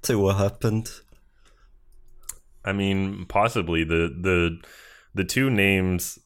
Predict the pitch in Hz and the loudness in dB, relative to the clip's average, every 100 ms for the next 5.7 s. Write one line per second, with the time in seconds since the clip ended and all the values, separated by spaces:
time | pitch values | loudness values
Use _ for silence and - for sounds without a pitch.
0 | - 87 80 78 69 _ _ - - 92 | -4 0 2 0 -4 _ _ -18 -6 -2
1 | 85 82 80 92 82 85 82 80 80 - | 0 -2 -2 -2 -2 -2 -4 -2 -4 -2
2 | 82 85 80 78 78 82 80 80 76 - | -4 -4 -4 -4 -4 -6 -4 -4 -4 -6
3 | 85 87 80 80 - 78 76 - - 80 | -6 -2 -2 -2 -4 -4 -4 -8 -6 -6
4 | 78 76 82 80 76 73 82 78 76 - | -6 -8 -6 -6 -6 -4 -2 -2 -2 -6
5 | - 80 78 76 73 73 | -10 -8 -6 -4 -4 -4